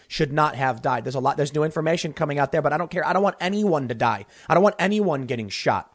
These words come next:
These people are cheering for this. I am sick to my stomach waking up and seeing these stories. I can't even begin to imagine what it must be like for their families, but to see a story like this,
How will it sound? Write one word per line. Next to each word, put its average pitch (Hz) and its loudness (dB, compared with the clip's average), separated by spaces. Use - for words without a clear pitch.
These 220 6
people 214 2
are 135 4
cheering 226 -2
for 131 0
this. - -6
I 160 0
am 147 -2
sick - -2
to 165 0
my 110 -2
stomach - 0
waking 170 0
up 131 0
and 113 -6
seeing 135 -4
these 117 -4
stories. 107 -4
I 156 4
can't 160 4
even 139 0
begin 135 2
to 147 -4
imagine 123 -2
what 117 0
it 104 -6
must 117 -4
be 123 -2
like 107 -2
for 117 -2
their 110 -2
families, 110 -4
but 120 -6
to 131 -6
see 190 0
a 165 4
story 135 0
like 113 -2
this, - -6